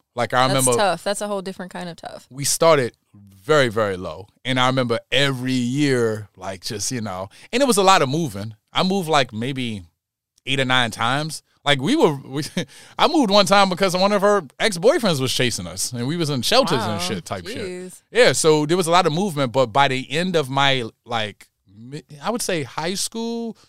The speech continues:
Speaker 1: junior year, senior year of high school, my mom moved us to the place that I was like, "Wow, this is, this is my dream place."
Speaker 2: Aw.
Speaker 1: But I was out of fucking school now.
Speaker 2: And that's what mo-, but
Speaker 1: <laughs>
Speaker 2: mom, see, moms, they be just doing what they gotta do.
Speaker 1: Yeah.
Speaker 2: A lot of them.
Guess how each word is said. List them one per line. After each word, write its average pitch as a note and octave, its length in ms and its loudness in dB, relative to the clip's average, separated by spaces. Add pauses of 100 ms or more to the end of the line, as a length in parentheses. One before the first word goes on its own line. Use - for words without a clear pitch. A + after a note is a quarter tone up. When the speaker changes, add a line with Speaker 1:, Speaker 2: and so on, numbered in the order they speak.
(180)
Speaker 1:
junior G3 340 -2
year, G3+ 380 -2
senior F#3+ 300 -6
year F#3 140 -2
of E3 60 -2
high E3+ 140 0
school, F#3 360 -4 (280)
my C#3 60 -4
mom D3 240 4
moved C#3+ 240 -2
us C#3 160 0
to - 100 -6
the A#2+ 80 -6
place C#3 260 -2
that B2 100 -4
I B2 80 4
was A2+ 180 -2
like, F2 280 -10
"Wow, - 360 -12
this G2 220 -8
is, - 220 -12
this G#2 300 -10
is F#2+ 80 -14
my F#2 120 -8
dream G#2+ 380 -8
place." F#2 360 -16 (140)
Speaker 2:
Aw. A3+ 440 -10
Speaker 1:
But E4+ 100 0
I G4 40 12
was F4 80 6
out D#4+ 140 8
of C#4+ 60 4
fucking D4 240 6
school F4 320 6
now. G#2 440 2
Speaker 2:
And G3+ 80 -12
that's C#4 200 -4
what C#4 120 -2
mo-, C4 220 -4
but D#3 200 4
Speaker 1:
<laughs> - 20 -2
Speaker 2:
mom, F4+ 340 -2
see, C4 220 -10
moms, D4+ 580 -8 (880)
they D4+ 160 -10
be A3+ 220 -10
just E3 400 -18
doing F#3+ 240 -8
what E3+ 100 -12
they E3+ 140 -12
gotta D#3 220 -12
do. D#3 380 -12 (140)
Speaker 1:
Yeah. C#3+ 280 -2
Speaker 2:
A - 20 0
lot D3 160 -2
of C#3+ 100 -10
them. - 240 -14